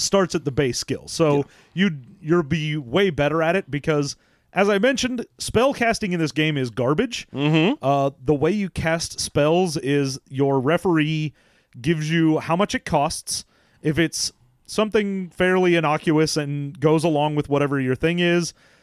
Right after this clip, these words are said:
Speaker 1: then maybe it costs zero and you just have to roll and beat passable or better.
Speaker 2: Right.
Speaker 1: But if it's something like, "Oh, what I really wanna do is, like, set fire to those three guys, and I have fire mastery."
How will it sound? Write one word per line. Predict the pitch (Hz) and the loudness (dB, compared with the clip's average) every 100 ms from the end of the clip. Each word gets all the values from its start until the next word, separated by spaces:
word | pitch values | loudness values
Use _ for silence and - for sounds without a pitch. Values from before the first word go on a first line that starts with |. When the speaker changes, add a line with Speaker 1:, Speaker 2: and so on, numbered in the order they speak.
| _ | _
Speaker 1:
then | 147 147 147 | -2 0 2
maybe | 202 220 214 | 0 2 -2
it | - | 0
costs | 190 156 | -2 0
zero | 123 165 131 117 | 0 2 2 0
and | 131 | -2
you | |
just | 135 147 | -4 -2
have | 165 - | -2 -2
to | |
roll | 139 147 147 143 | 0 2 4 2
and | 135 107 | -2 -4
beat | 139 131 | -4 -4
passable | - 131 120 123 120 | -4 -4 -6 -6 -6
or | |
better. | 110 92 71 - - | -4 -8 -10 -20 0
Speaker 2:
Right. | 147 85 - _ _ | 0 0 -12 _ _
Speaker 1:
But | 117 233 202 165 _ _ _ _ | 0 2 2 -2 _ _ _ _
if | 175 175 | -2 0
it's | 165 160 | 0 0
something | - 196 180 190 175 160 | -2 -2 0 0 0 0
like, | 143 131 - | 0 0 0
"Oh, | 156 175 | 2 2
what | 135 131 | 2 0
I | 127 | 0
really | 139 233 185 | 0 2 2
wanna | 160 143 | 2 0
do | 151 147 | 0 2
is, | 139 | 0
like, | 135 127 | -2 -4
set | - 185 - | -2 -2 -2
fire | 165 160 147 | 0 2 2
to | 135 | 0
those | 131 127 | 0 -2
three | - 139 139 | 0 0 2
guys, | 131 123 117 113 | 0 0 -2 -4
and | |
I | 135 | 0
have | 139 127 | -2 0
fire | 143 131 117 | 0 0 -2
mastery." | 113 110 - 104 85 | -6 -8 -8 -10 -10